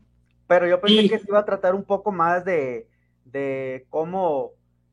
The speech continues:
Speaker 1: de cómo sobresalió el monito ante a lo mejor lo que había de moda en ese entonces. Este, pero yo creo que probablemente,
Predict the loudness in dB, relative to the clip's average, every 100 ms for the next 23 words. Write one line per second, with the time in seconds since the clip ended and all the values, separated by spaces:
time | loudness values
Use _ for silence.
0 | -2 0 2 2 0 -2 -4 -2 -2 0
1 | -2 -2 -6 -6 -2 0 2 2 0 0
2 | 0 0 -2 -4 -2 -2 0 0 0 -2
3 | -2 -4 -6 -10 -10 -6 -6 -6 -16 _
4 | _ _ _ _ _ _ -6 -6 -6 -6
5 | -4 -4 -8 -12 _ _ _ _ 4 4
6 | 4 2 0 2 2 2 4 4 4 0
7 | -4 0 -2 -2